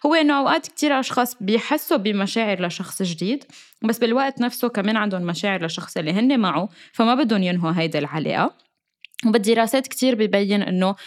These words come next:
إيه ممكن شخص يكون عنده مشاعر لشخص ويكون عنده مشاعر لشخص تاني بالوقت نفسه. آه، بعض الأشخاص يمكن ما بيشوفوها معقولة، ما بيشوفوها منطقية. بالنهاية نحن أشخاص مختلفين وكل شخص،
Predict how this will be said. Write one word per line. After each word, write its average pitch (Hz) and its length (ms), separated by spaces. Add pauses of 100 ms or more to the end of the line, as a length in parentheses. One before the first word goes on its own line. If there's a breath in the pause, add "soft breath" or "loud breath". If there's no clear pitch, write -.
(200 loud breath)
إيه 254 180
ممكن 233 380
شخص 202 440
يكون 208 280
عنده 185 320
مشاعر 180 560
لشخص 185 500
ويكون 185 240
عنده 170 240
مشاعر 165 400
لشخص 165 380
تاني 165 320 (300 loud breath)
بالوقت 175 600
نفسه. 156 340 (320 loud breath)
آه، 202 200
بعض 262 280
الأشخاص 233 400
يمكن 226 240
ما 208 100
بيشوفوها 208 500
معقولة، 175 480
ما 175 140
بيشوفوها 175 560
منطقية. 170 800
بالنهاية 240 360
نحن 220 180
أشخاص 196 380
مختلفين 196 720 (100)
وكل 226 320
شخص، 220 420